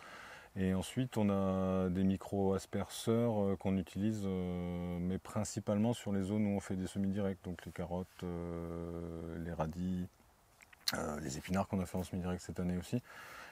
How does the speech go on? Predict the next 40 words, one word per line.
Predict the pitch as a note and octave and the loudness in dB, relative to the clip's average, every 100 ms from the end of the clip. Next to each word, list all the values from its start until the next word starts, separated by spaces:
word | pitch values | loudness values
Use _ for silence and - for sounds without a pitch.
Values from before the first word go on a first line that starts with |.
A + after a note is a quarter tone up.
| - | 6
Là, | G#2+ | 10
on | A#2+ | 10
met | A2+ | 10
les | |
micro-asperceurs | G#2+ G2+ G#2+ G2+ A#2 - B2 B2 | 10 8 4 4 2 2 2 2
pour | G2 - | -2 -4
qu'on | G2+ F#2 F2+ F2 F2 F2 F2 F2+ | -2 2 2 2 2 2 2 2
arrive | F#2 F#2+ F#2 | 2 2 2
à | |
maintenir | F2+ F2+ G2 G2 | 2 0 0 2
une | F#2 | 2
humidité | F#2 F2+ F#2 | 2 0 -2
du | F2+ | -6
sol | - F#2+ F2+ | -2 0 0
assez | E2+ F2 | -2 -6
sympa | - F2 F#2+ F#2 | -6 0 0 0
pendant | F2+ E2+ | -2 -4
tout | - | -6
le | E2 | -4
temps | F2+ | -2
de | E2+ | 0
la | |
levée | E2+ E2+ F#2+ F2+ | 0 0 2 0
et | |
que | - D#2+ D#2 D#2 D2+ D2+ D2+ | -2 -4 -4 -4 -4 -4 0
les | E2+ | 2
plantes | F#2 G2 F2+ | 4 2 2
puissent | - E2+ | -2 -2
bien | F2+ | -2
pousser. | E2+ - B2+ - - - - - - - - - | -4 -4 -6 -6 -14 -14 -14 -16 -16 -18 -8 6
Et | B2 B2 B2+ B2 | 10 12 12 10
ensuite, | A#2 - E3+ C#3+ | 8 4 4 6
de | |
manière | B2 A#2+ A#2 | 8 10 8
générale, | G2+ G#2 G2+ B2+ C#3+ | 6 4 6 6 6
on | A2+ G2 | 6 6
arrête | F2+ D#2+ A2+ A#2 | 4 4 2 4
d'arroser | G2+ F#2+ F#2 A2+ A2+ A2 G#2 G2+ G2+ G2 | 2 4 4 4 4 2 2 0 0 2
les | F#2+ | 0
trucs, | - | -2